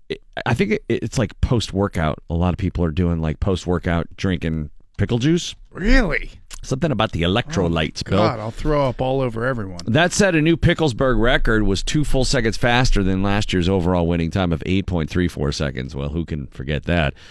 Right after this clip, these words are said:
Speaker 1: Uh, "It feels pretty good, actually," Mister George said after his victory, which earned him the title mayor of Picklesburg and five hundred dollars.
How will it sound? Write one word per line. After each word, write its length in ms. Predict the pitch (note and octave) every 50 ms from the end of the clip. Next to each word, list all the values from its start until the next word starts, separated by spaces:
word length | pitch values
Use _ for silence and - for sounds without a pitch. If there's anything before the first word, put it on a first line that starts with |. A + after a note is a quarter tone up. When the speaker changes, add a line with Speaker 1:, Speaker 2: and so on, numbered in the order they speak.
| - - - - - -
Speaker 1:
Uh, 200 | - A2 A2 G#2 - -
"It 80 | -
feels 220 | - F#3 A3 G#3+ -
pretty 220 | - B3 B3+ A#3
good, 220 | G3 A3+ B3+ B3
actually," 420 | G#3+ G3 F#3+ F#3 - - F3 F#3 E3+
Mister 220 | C3+ A#2 - - G2+
George 280 | F2+ A2 G#2+ G#2+ G#2
said 160 | - A#2+ A2
after 220 | G#2+ A2 - - G#2
his 60 | F#2+
victory, 320 | E2 G#2+ G#2 - - A2+
which 200 | A2+ G2+ G2 -
earned 160 | G2 G2+ G#2 G#2+
him 100 | A2 G2+
the 80 | F#2+
title 280 | - - A#2+ A2+ A2+ A2
mayor 280 | G2+ F#2+ G2 G2+ A2+
of 100 | B2+ - -
Picklesburg 600 | - - - - G#2 F2+ - F#2 F2+ F2+ F2 -
and 220 | - A#2 B2 B2 A2+
five 220 | B2+ A2+ A2 G#2
hundred 200 | G#2+ G#2 G2+ F2+
dollars. 380 | F#2 F#2 E2+ E2 D#2+ C#2+ -